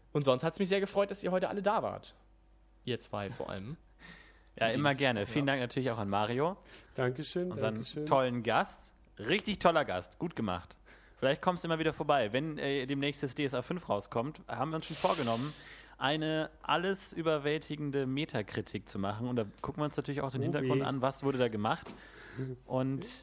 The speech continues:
Speaker 1: Und
Speaker 2: ne?
Speaker 1: zur Einstimmung könnt ihr euch gleich mal die D S A fünf letzte Folge anhören.
Speaker 2: Die, die wilde Spekulationsfolge, wo wir gar
Speaker 1: Wo
Speaker 2: keine Ahnung hatten.
Speaker 1: auch Mario dabei war
Speaker 2: Das wird bald
Speaker 1: außerdem.
Speaker 2: aufgelöst.
Speaker 3: Oh mein Gott, das stimmt.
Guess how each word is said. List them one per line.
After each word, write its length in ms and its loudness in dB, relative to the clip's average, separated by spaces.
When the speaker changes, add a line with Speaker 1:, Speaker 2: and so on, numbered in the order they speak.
Speaker 1:
Und 100 4
Speaker 2:
ne? 0 -
Speaker 1:
zur 160 8
Einstimmung 460 4
könnt 180 2
ihr 60 2
euch 120 -2
gleich 180 0
mal 120 0
die 100 -4
D 160 0
S 120 0
A 100 0
fünf 520 -2
letzte 320 0
Folge 340 0
anhören. 300 -4
Speaker 2:
Die, 200 4
die 240 0
wilde 240 4
Spekulationsfolge, 1200 0
wo 100 -2
wir 80 0
gar 200 6
Speaker 1:
Wo 60 6
Speaker 2:
keine 240 4
Ahnung 260 -2
hatten. 320 -8
Speaker 1:
auch 240 4
Mario 380 2
dabei 320 -2
war 80 -2
Speaker 2:
Das 140 0
wird 120 0
bald 140 6
Speaker 1:
außerdem. 80 0
Speaker 2:
aufgelöst. 480 -2
Speaker 3:
Oh 140 0
mein 340 0
Gott, 220 -8
das 220 -14
stimmt. 320 -14